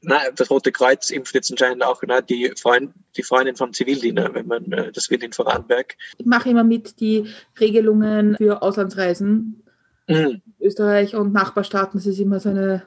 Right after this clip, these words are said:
Speaker 2: so eine große Herausforderung.
Speaker 1: Das kann ich mir gut vorstellen. Ja, ich war jetzt auch, als ich da zu Weihnachten in, in Österreich war, ich bin einen Tag früher angereist, weil dann noch nicht die strengen Maßnahmen gegolten haben.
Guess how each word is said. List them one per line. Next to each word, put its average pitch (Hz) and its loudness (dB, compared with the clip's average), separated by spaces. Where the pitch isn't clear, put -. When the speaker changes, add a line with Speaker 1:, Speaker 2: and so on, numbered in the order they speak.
Speaker 2:
so - -2
eine 214 2
große 262 0
Herausforderung. 185 2
Speaker 1:
Das - -6
kann 151 2
ich 147 0
mir 143 4
gut 143 0
vorstellen. 120 0
Ja, 120 2
ich 135 0
war 131 4
jetzt - -2
auch, 120 2
als 147 -10
ich 123 -4
da 127 0
zu 120 -4
Weihnachten 127 -2
in, 123 -10
in 123 -8
Österreich 127 -2
war, 120 2
ich 120 -8
bin 120 -6
einen 117 -4
Tag 110 -2
früher 151 4
angereist, 131 2
weil 123 2
dann 123 -6
noch 120 -2
nicht 123 -8
die 196 -6
strengen 127 -2
Maßnahmen 120 -2
gegolten 120 -2
haben. 117 -6